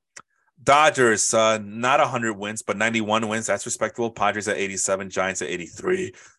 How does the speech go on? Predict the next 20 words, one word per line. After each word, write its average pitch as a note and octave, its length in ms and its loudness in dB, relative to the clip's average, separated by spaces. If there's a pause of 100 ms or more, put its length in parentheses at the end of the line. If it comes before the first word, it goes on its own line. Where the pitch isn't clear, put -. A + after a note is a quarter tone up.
(140)
But F#2 140 -2
so G#2+ 160 2
did A#2+ 80 6
the C#3 80 4
Diamondbacks. C#3+ 600 4
So A#2+ 320 0
we C3+ 480 -4
did C3 200 -2
not C#3+ 220 0
see D3+ 120 -4
the C3 100 -4
big C3 280 -6
push C3+ 360 -6 (400)
from B2 160 -4
the A#2+ 60 -2
Diamondbacks A2+ 680 0
on G#2+ 120 -8
this G#2 240 -4
list, G#2+ 460 0 (120)
but G2+ 240 2